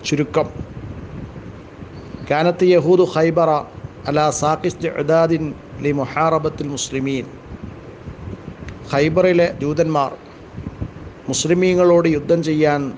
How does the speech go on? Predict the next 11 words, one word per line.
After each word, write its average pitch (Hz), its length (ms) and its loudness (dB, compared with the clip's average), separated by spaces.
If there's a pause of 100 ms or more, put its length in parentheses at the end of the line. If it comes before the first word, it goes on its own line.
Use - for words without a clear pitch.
(560)
തയ്യാറായിരുന്നു. 135 760 2 (2000)
ഫനദബ 165 460 4 (340)
റസൂലുള്ളാഹി 165 720 4
സ്വല്ലല്ലാഹു 156 540 2 (100)
അലൈഹി 143 360 0
വസല്ലമ 143 440 0 (360)
ഇലാ 135 160 0 (160)
ഖൈബറ 131 400 0 (360)
മൻ 143 100 -2 (120)
കാന 139 200 4 (120)
മഅഹു 123 340 0